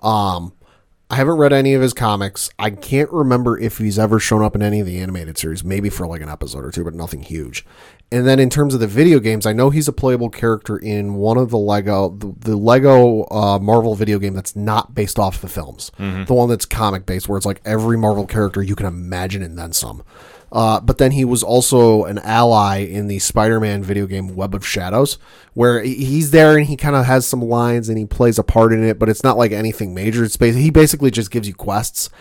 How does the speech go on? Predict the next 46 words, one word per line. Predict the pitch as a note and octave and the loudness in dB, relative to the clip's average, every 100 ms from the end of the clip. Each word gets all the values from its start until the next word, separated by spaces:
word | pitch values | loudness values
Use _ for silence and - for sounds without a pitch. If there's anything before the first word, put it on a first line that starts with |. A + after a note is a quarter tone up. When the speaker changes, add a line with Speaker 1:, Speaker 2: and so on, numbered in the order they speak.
| - - | -20 -10
Speaker 1:
He's | A#2 A2 | -4 -4
like, | - A3+ | 2 6
"Oh, | G3+ C3+ | 8 6
hey, | G3 | 4
go | D3+ E3 | 4 4
here. | D#3 D#3 C#3+ | 4 4 6
Oh, | F3+ | 4
hey, | C#3+ F3+ | 6 4
follow | - E3+ E3 | 6 4 6
me." | F3+ D3 | 6 4
And | G#2 | 4
it's, | G2+ - | -2 -2
that's | F#2+ - | -4 -4
kinda, | G2 | -8
like, | F2 E2+ - - | -8 -10 -14 -14
the | F#2+ | -12
extent | G2+ - - - | -10 -10 -10 -16
of | |
it. | - - - _ | -18 -20 -20 _
Speaker 2:
Yeah, | - F3+ | 2 4
I | D#3+ | 4
mean, | E3+ E3+ | 0 -2
I | D#3+ | -4
think | A3+ A3 | -4 -4
he's | F#3+ - | -6 -4
kind | F3 D#3 | -4 -4
of | C3+ | -2
been | C#3 B2 | -2 -2
more | B2 B2 A#2 | -2 -2 -2
of | G2+ | -2
a | |
low-key | F#2+ G2 G#2 G2 - A#2 A2 G#2+ G2+ D3+ | -4 -2 -2 -4 -8 -6 -6 -6 -6 -4
Speaker 1:
Mm-hmm. | D3+ D#3 D3+ | -2 -2 -4
Speaker 2:
superhero | - - A#2+ A2 A2+ A2 | -8 -6 -4 -4 -2 -4
because | A2+ A#2+ G#2 | -4 -4 -4
obviously | F2+ D#3 G#3+ F#3+ D#3+ C#3 A#2 - - - | -2 -2 0 -2 -4 -4 -6 -12 -20 -16
to | C#3 | -12
try | - D#3+ D3+ | -8 -4 -4
getting | C#3 C#3+ C3 | -4 -4 -4
him | A#2 | -4
on, | A2 | -4
like, | G#2 G2 | -4 -6
an | |
animated | F#2+ G#2 G#2+ A2 | -6 -6 -4 -6
show, | - A2+ G#2+ - - | -4 -6 -6 -8 0
Speaker 1:
Yeah. | A2 G#2+ F#2+ | 4 4 2